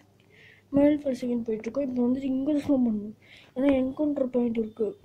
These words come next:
ம், ஓகே, என்கவுண்டர். இப்போ வந்து கொஞ்சம், கொஞ்சம், ஆ, கொஞ்சம் மிஸ் பண்ணிட்டோம். இன்னும் கீழே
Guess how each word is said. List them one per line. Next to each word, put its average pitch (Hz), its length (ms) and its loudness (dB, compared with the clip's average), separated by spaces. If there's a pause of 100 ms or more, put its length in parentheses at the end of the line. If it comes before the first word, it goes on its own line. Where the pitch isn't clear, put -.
(560)
ம், 349 280 -2 (220)
ஓகே, 247 160 -6 (120)
என்கவுண்டர். 262 500 -4 (420)
இப்போ - 200 -6
வந்து 269 200 -2
கொஞ்சம், 311 560 -2 (120)
கொஞ்சம், 320 460 -4 (720)
ஆ, 277 240 6
கொஞ்சம் 269 260 0
மிஸ் 262 160 -6
பண்ணிட்டோம். 330 380 0
இன்னும் 294 280 -4
கீழே 285 220 2